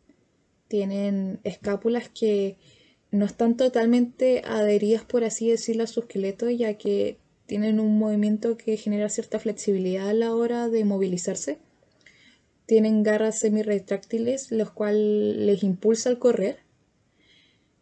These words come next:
Eh, tienen una pelvis pivotante, o sea que cuando van corriendo va rebotando, que, eh, en las siguientes imágenes se podrá ver eso.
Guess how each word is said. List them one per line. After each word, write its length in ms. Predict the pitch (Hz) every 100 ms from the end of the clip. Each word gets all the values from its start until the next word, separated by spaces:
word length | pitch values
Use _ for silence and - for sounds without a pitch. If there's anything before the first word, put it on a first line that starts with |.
| _
Eh, 220 | 202 190
tienen 420 | 185 208 226 226 -
una 960 | 214 214 220 214 208 202 196 185 - - _ _ _ - _
pelvis 600 | 208 214 220 226 220 -
pivotante, 640 | - 208 196 190 202 240
o 60 | 247
sea 300 | - 240 226
que 360 | 220 214 196 190
cuando 300 | 196 190 185
van 440 | 196 202 208 208
corriendo 840 | 202 190 190 196 208 233 240 247 233
va 140 | 208
rebotando, 760 | 202 214 214 190 185 185 220 330 _ _ _ _ _ _
que, 680 | 214 196 196 196 190 - -
eh, 240 | 196 196 190
en 80 |
las 120 | 190 185
siguientes 600 | 208 202 208 208 233 220
imágenes 540 | 214 214 233 240 247
se 200 | - 240
podrá 380 | 233 226 226 220
ver 180 | 226 226
eso. 300 | 226 381